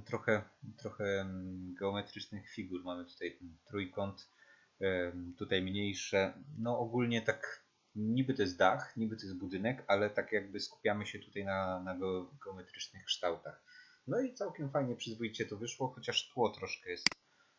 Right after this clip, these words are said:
mało rozmyte, ale ważne, że jest ostro.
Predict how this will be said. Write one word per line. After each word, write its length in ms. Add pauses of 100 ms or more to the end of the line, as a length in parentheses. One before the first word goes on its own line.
(220)
mało 720
rozmyte, 840
ale 200
ważne, 360
że 120
jest 280
ostro. 520